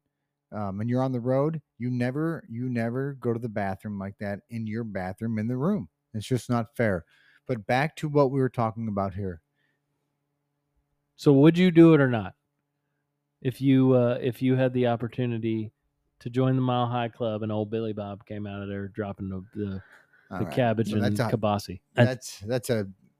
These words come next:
Speaker 1: that's a hypothetical with so many
Speaker 2: Yes or
Speaker 1: variations.
Speaker 2: no?
Speaker 1: Here's what I would tell you. I would, it would be solo 'cause whoever it was going to be with, I mean, w-, that, at that point, it's not my decision,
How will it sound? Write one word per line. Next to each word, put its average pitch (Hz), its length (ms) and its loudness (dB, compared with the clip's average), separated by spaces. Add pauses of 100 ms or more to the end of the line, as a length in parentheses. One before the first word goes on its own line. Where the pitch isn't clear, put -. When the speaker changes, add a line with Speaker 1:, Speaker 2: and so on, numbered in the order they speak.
Speaker 1:
that's 117 160 -6
a 113 80 -2
hypothetical 113 760 -2
with 107 220 -4
so 135 200 6
many 127 180 6
Speaker 2:
Yes 120 60 6
or - 20 2
Speaker 1:
variations. 117 520 10
Speaker 2:
no? 117 220 8 (180)
Speaker 1:
Here's 151 300 6
what 143 100 8
I 127 60 6
would 117 140 0
tell 120 140 2
you. 101 180 0 (400)
I 135 140 4
would, 151 240 10
it 147 100 4
would 131 140 8
be 131 280 4
solo 110 640 0 (180)
'cause 110 200 -4 (140)
whoever 135 420 0
it 113 60 -4
was 107 160 -8
going 113 240 -2
to 104 40 -4
be 110 180 -2
with, 92 200 -6 (240)
I 110 40 -14
mean, 107 120 -8
w-, 120 280 -10
that, 151 180 2
at 156 260 -2
that 190 240 4
point, 131 260 0
it's 104 180 -10
not 117 160 -6
my 92 140 -8
decision, - 420 -20